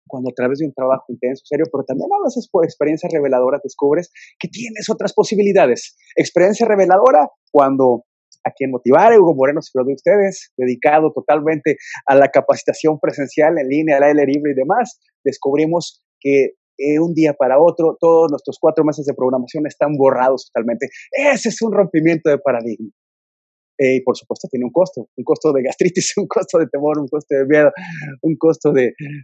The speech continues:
de pasar en un proceso de Kubler-Ross, ¿verdad? De,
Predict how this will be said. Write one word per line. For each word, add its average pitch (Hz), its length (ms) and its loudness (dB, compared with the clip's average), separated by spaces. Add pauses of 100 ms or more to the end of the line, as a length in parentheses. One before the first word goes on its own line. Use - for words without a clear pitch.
de 131 100 -2
pasar - 300 -2
en 156 100 -4
un 147 80 -4
proceso 139 540 -6
de 123 160 -2
Kubler-Ross, 131 800 -2
¿verdad? 120 320 -4
De, 113 320 -6